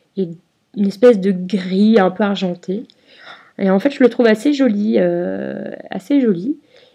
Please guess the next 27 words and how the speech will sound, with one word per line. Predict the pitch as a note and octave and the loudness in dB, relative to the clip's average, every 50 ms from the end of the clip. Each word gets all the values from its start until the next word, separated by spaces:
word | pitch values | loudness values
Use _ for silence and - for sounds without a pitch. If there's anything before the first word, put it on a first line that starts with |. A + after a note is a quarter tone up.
| _ _ | _ _
Et | - F#3+ | -6 -6
en | F3+ F3+ | -4 -4
fait, | F3+ - B3+ B3+ | -4 -4 -4 -4
je | - - | -2 -2
le | G3+ | 0
voyais | F#3 F#3+ F#3+ F#3+ G3 | 2 2 2 2 0
bien | F#3+ G3 B3 C4+ | 2 2 0 0
en, | C4+ B3+ A3 G3 F#3 F3+ F3+ F3 F3 E3+ E3+ E3+ E3+ E3+ - - | 2 0 0 0 0 -2 -4 -4 -6 -6 -6 -6 -8 -8 -10 -10
en | F#3+ F3+ | -10 -12
trendy | E3 - - - C4 B3 A3+ G3 | -12 -10 -4 0 0 0 0 0
châle. | F#3+ - - - E3+ E3+ F3+ F#3+ F#3+ F#3+ _ - - - - _ _ _ _ _ - | -4 -6 -6 -6 -6 -6 -6 -8 -10 -12 _ -20 -20 -20 -20 _ _ _ _ _ -20
Euh, | F3 F3+ F3+ - | -18 -18 -18 -14
quelque | - G3 F3 - G3 | -12 -12 -6 -4 -4
chose | F3 - A3+ A3 G#3 F#3+ | -2 0 0 0 0 0
d'assez, | F#3 F3+ F3 F3 - - G#3 G#3 G#3 G#3 | 0 -2 -2 -4 -2 0 0 2 2 2
euh, | G3 F3 E3+ F3 F3 E3 D#3 | 0 -2 -4 -6 -8 -8 0
volumineux, | F3 G#3 G3+ G3+ G#3+ A3 G#3+ G#3+ G3+ F#3+ F3+ F#3+ G#3 A3+ | 2 2 4 4 4 4 4 4 4 4 2 2 0 -2
un | G#3+ F3+ | -4 -6
peu | - - A3 | -6 -6 -6
pour, | A3 - - G#3 F#3+ F#3 | -6 -6 -10 -10 -8 -8
euh, | F#3 F3 E3+ _ _ _ _ _ _ _ _ _ _ _ _ _ _ _ | -10 -10 -12 _ _ _ _ _ _ _ _ _ _ _ _ _ _ _
pour, | - - - A#3 A3+ G#3+ G#3 | -16 -8 -6 -6 -4 -2 -2
euh, | G3 F3+ F3+ F3 F3 E3+ - _ _ _ _ _ _ _ _ _ _ _ _ _ _ _ _ _ _ _ _ | -2 -2 -4 -4 -6 -10 -14 _ _ _ _ _ _ _ _ _ _ _ _ _ _ _ _ _ _ _ _
pour | - C#4+ C4+ C4+ | -8 -8 -6 -4
l'été, | B3 A#3+ B3 A#3+ - - A3+ G3+ G3+ A3+ B3 - - | -4 -4 -4 -4 -4 -2 0 2 2 0 -2 -6 -10
le | G#3 G#3 | -14 -14
printemps-été, | - - - A3+ A3 A3+ B3 B3 B3 A#3 G#3+ G#3 _ - F#3+ G3 G#3 A3+ B3 | -14 -10 -10 -10 -8 -8 -6 -6 -6 -6 -6 -10 _ -6 -4 -4 -4 -4 -6